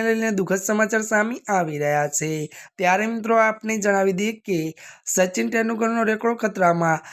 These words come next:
ત્યારે મિત્રો, આપને જણાવી દઈએ કે હાલ ભારતીય ટીમ માટે ઓપનર તરીકે સૌથી વધી, વધુ સદી ફટકારનારનો રેકોર્ડ સચિન તેંડુલકરના નામે છે. તો મિત્રો, વધુ મળતી માહિતી અનુસાર વાત કરવામાં આવે તો સચિન ઓપનર દરમિયાન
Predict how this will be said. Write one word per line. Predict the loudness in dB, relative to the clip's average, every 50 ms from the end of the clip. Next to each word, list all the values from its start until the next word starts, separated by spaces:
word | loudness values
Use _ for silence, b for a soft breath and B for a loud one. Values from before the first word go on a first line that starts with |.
| B B _
ત્યારે | -2 0 2 2 2 0
મિત્રો, | -2 -2 0 2 4
આપને | 4 4 2 0 -2 -2 0
જણાવી | 2 2 2 2 2
દઈએ | 0 -4 -4
કે | 0 0
હાલ | 0 2 0
ભારતીય | 2 2 2 2 2 2 0 -2 -4
ટીમ | -2 -2 -2 -2
માટે | 0 2 2 2 2 0 0
ઓપનર | 2 2 2 0 0 0 -2 -2 0
તરીકે | -2 -4 -4 -2 -2 -2 -2
સૌથી | -2 -2 -2 -2 -2 -2 0
વધી, | 0 0 0 2 2 0 0 -2 B B B B -2 0
વધુ | 0 0 0 -2
સદી | -2 0 0 0 0 -2
ફટકારનારનો | -2 -2 -4 -2 0 0 2 2 2 2 2 2 2
રેકોર્ડ | 2 0 0 0 -2 -2 -2
સચિન | -2 -4 -2 -2 -2 -2
તેંડુલકરના | 0 0 -2 0 -2 -2 0 0 0 2 2 2
નામે | 2 2 2 0 0 -2 -2
છે. | 0 2 2 2 2 0 B B B B _ -6
તો | -4 -4
મિત્રો, | -2 -4 -2 0 2 2 4
વધુ | 2 2 2 0
મળતી | 0 2 2 2 2 0 -2 -2
માહિતી | 0 2 2 0 0 0 -2
અનુસાર | -2 -2 0 0 0 2
વાત | 2 2 2 2 0
કરવામાં | -2 -2 0 0 0 2 2 2 2
આવે | 2 0 -2
તો | -2 -4
સચિન | -2 -2 -2 -4 -4 -4 -2 0
ઓપનર | 0 0 0 0 -2 -2
દરમિયાન | 0 0 -2 -2 0 0 0 0 0